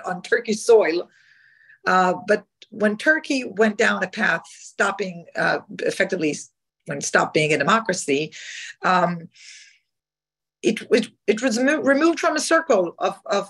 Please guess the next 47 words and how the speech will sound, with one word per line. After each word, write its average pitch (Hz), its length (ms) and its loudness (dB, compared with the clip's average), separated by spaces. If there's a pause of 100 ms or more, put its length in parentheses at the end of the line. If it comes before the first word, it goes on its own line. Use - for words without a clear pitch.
(100)
of, 202 360 -4
of 202 200 -4
partnerships. 247 460 0
So 208 100 6
we 240 120 4
can 240 140 -2
see 302 180 2
how 247 160 4
this 214 160 2
happened. 254 360 2
I 175 100 -2
don't 254 320 -4
think 285 160 -14
it 277 100 -10
will 262 120 -6
happen 247 260 -4
with 226 160 -2
Israel, 233 460 2
but 196 160 -2
I 190 80 0
think, 214 360 -4 (640)
uh, 165 240 0
the 175 240 -4
core, 214 480 4
uh, 170 100 2
principle 190 420 -4
of 170 80 -4
Israel 180 360 0
being 170 260 -8
a 165 40 -6
democracy 202 680 -2 (280)
is 170 180 2
something 175 380 -2
that 156 200 2 (120)
you 175 160 0
cannot 175 340 0
play 139 220 0
with. - 280 -8 (460)
When 196 240 2
we 214 80 4
go 277 300 4
to 285 200 0
the, 196 560 6
the 175 280 2
strategic 220 580 -10
position, 180 720 -2
uh, - 40 -12